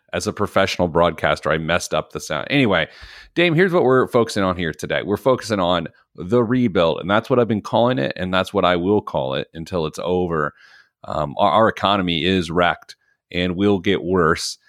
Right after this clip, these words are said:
And so we need to, of course, triage the problems as they arise, but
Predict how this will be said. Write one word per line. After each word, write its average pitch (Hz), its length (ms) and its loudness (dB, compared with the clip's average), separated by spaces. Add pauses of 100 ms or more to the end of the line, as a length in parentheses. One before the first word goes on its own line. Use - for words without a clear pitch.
(260)
And 87 220 -4
so 87 360 2
we 90 240 -2
need 92 380 -4
to, 92 180 -4
of 85 120 -6
course, - 260 -2
triage 98 600 0
the 90 80 -2
problems 92 400 0
as 82 100 -6
they 85 140 -2
arise, 95 520 2 (440)
but 113 260 0